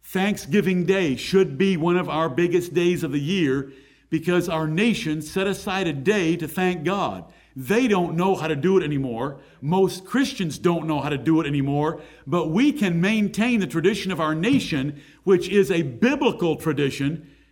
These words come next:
and exalt God for all He has done. But we can also exalt God for being great. You can pull out attributes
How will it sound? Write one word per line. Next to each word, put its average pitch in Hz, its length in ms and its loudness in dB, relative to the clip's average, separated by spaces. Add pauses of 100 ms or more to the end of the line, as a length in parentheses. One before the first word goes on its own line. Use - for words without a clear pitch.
and 170 160 -2
exalt 165 500 -2
God 127 500 -2 (2500)
for 151 160 -8
all 185 260 2
He 180 220 0
has 160 300 0
done. 135 540 2 (680)
But 147 120 0
we 175 140 4
can 180 140 2
also 196 420 2
exalt 165 480 0
God 175 340 0
for 156 80 -2
being 175 360 0
great. 175 520 -2 (240)
You 175 200 -2
can 175 240 -2
pull 202 340 0
out 185 460 -4
attributes 160 760 -2